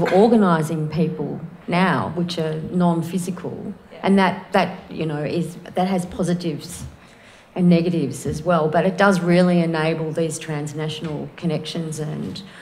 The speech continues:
Speaker 1: if you think about the campaign around the Pritzker Prize for Denise Scott Brown, you know, it's an extraordinary instance of a global feminist campaign in architecture.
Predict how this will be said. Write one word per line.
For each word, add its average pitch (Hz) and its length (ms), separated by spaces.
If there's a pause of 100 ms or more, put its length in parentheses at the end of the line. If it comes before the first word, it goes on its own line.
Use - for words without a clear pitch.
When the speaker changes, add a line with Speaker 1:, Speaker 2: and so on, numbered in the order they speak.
(260)
Speaker 1:
if 175 180
you 208 80
think 214 240
about 175 420
the 175 80
campaign 175 580
around 156 280
the 143 60
Pritzker 175 420
Prize 170 420
for 170 120
Denise 156 680
Scott - 420
Brown, 175 460 (300)
you 185 80
know, 180 60
it's 180 180
an 208 100
extraordinary 185 840 (480)
instance - 880
of 160 280
a 165 180
global 170 500
feminist 160 580
campaign 170 520
in 160 100
architecture. - 760